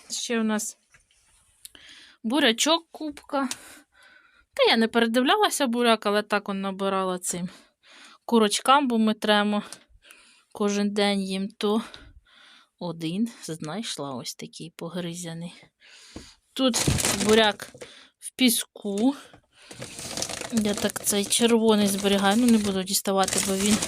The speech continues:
нам не треба. Тут ось морква. Моркву можна взяти. Така тверда. Однієї досить.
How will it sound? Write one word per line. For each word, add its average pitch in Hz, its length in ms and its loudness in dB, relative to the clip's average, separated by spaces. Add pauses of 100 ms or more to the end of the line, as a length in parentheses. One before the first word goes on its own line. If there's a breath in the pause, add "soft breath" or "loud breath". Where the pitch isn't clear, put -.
(140)
нам 202 220 4
не 196 400 2
треба. 190 440 0 (760)
Тут 262 240 -6
ось - 300 -2 (720 loud breath)
морква. 220 840 0 (1300 loud breath)
Моркву 233 440 -10
можна 180 440 -6
взяти. 190 340 -6 (1400 loud breath)
Така - 320 -10
тверда. 240 640 -6 (1900 loud breath)
Однієї 196 760 -10
досить. 180 760 -10